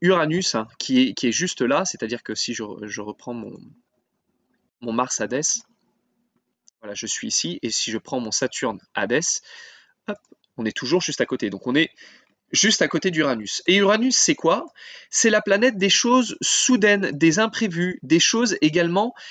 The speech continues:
qui mettent de la tension, de la nervosité et de l'agression. Et cet acte-là, c'est pas quelque chose qui, euh, c'est pas un plan qui a été fomenté depuis des années, euh,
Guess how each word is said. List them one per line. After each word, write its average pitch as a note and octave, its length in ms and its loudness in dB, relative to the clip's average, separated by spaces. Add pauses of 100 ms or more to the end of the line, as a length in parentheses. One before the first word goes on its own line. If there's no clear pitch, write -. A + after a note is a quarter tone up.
(200)
qui - 160 -2
mettent A3 380 0
de D3+ 120 2
la E3+ 140 4
tension, A3+ 600 0
de D#3 100 0
la E3 160 4
nervosité F#3 760 0
et D3 60 2
de D#3 100 6
l'agression. E3+ 680 0 (400)
Et D#3+ 60 4
cet C#4+ 220 2
acte-là, C4+ 480 4
c'est - 180 -2
pas C#4+ 140 0
quelque G3+ 260 -2
chose A#3+ 280 -2
qui, F#3+ 340 0
euh, C3+ 60 4 (200)
c'est - 140 -6
pas C3+ 100 -6
un C#3+ 100 -2
plan F#3 420 4
qui D#3+ 120 0
a - 20 6
été C3 200 2
fomenté C#3 580 2
depuis B2+ 240 -4
des B2 180 0
années, C#3 480 2
euh, A#2+ 120 2